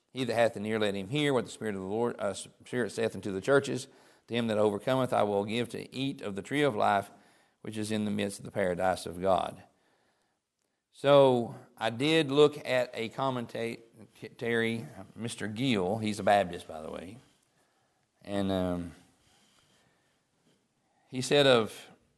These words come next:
verse number five there, and I looked at it, I thought, "Well, okay, we can glean from that." "Remember, therefore, from whence thou art falling," Mister Gill says, "believers cannot totally and finally fall away from the grace which thou,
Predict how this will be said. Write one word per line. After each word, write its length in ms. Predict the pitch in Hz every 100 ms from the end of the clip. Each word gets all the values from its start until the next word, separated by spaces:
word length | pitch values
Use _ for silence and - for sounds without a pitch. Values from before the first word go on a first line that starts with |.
| _ _
verse 260 | 113 123 -
number 220 | 117 104
five 460 | - 120 120 113 98
there, 400 | 90 87 92 104 - _ _ _ _
and 220 | - 101 95 - _ -
I 120 | -
looked 240 | 123 101 -
at 140 | 98
it, 120 | 110
I 100 | 104
thought, 200 | - 107
"Well, 220 | 180 339 - _ _ _ _ _ _ -
okay, 400 | 180 233 226 262
we 140 | 208
can 180 | 151 139
glean 260 | 131 123 113
from 200 | 110 107
that." 300 | 104 143 - - _ _ _ _ _ _ _ _ _ _ _ _ _ _ _ _ _
"Remember, 340 | 117 135 156 147
therefore, 460 | 147 139 143 143
from 200 | 139 127
whence 200 | 139 131
thou 160 | 131 131
art 200 | 123 -
falling," 460 | 143 127 123 127
Mister 220 | 120 - 107
Gill 240 | 123 113
says, 340 | - 120 110
"believers 520 | 101 113 139 165 143 -
cannot 440 | 139 135 131 127
totally 380 | - 151 143 139
and 120 | 120
finally 440 | 135 135 131 123
fall 340 | 107 127 127 123
away 400 | 110 117 113 110
from 320 | 107 104 98
the 80 | 104
grace 480 | 92 120 113 101 101
which 160 | -
thou, 220 | 98 98